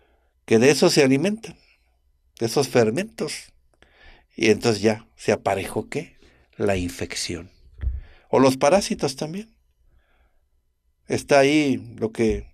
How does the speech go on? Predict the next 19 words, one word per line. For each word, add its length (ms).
les 180
encanta, 540
¿no? 200
Lo 160
pútrido. 580
Y 100
lo 100
tenemos 440
ahí, 300
en 200
el 120
tubo 220
digestivo. 600
Pues 140
entonces 680
llegan 260
y 60
se 120
aposentan 800